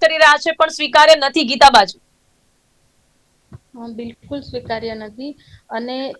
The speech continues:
Speaker 2: તમે કહેશો એમ, એટલે એને તો દિલથી માફી માંગવી જ નથી.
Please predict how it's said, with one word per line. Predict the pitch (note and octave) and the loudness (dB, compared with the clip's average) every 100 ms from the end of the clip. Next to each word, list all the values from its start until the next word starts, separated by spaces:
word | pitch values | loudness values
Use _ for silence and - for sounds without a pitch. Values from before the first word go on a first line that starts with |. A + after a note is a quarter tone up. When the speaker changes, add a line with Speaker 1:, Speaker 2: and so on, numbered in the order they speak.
| - | -8
Speaker 2:
તમે | A3+ C4+ C#4 | -8 -6 -8
કહેશો | C#4 A#3+ A#3+ C4 A#3+ | -10 -12 -10 -8 -8
એમ, | A#3 A#3 G#3+ _ _ _ | -10 -12 -16 _ _ _
એટલે | A3 A3 B3+ | -20 -12 -8
એને | C4 - F#3 G#3 | -8 -8 -6 -6
તો | A#3+ C#4+ | -2 0
દિલથી | C#4 C#4 C#4+ | 0 2 2
માફી | C#4 C#4 D4 | 4 4 6
માંગવી | C4+ C4+ C4+ D4 | 6 6 4 2
જ | |
નથી. | C#4 C4 B3+ D4 F#4 | 4 2 4 2 0